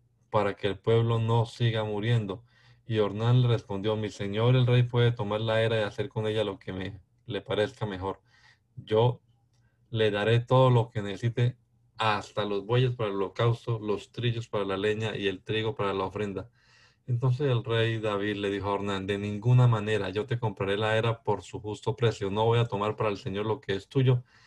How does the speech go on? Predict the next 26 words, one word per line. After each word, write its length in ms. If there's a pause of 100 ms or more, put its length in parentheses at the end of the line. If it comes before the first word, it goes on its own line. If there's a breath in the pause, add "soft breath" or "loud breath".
(200 soft breath)
ni 240
voy 180
a 80
ofrecer 540
ningún 360
holocausto 540
que 140
no 80
me 160
cueste 340
nada". 320 (800)
Y 120
David 340
pesó 360
y 60
le 80
pagó 320
a 60
Ornán 400
por 180
la 220
era 360
seiscientas 840
monedas 400
de 100
oro. 280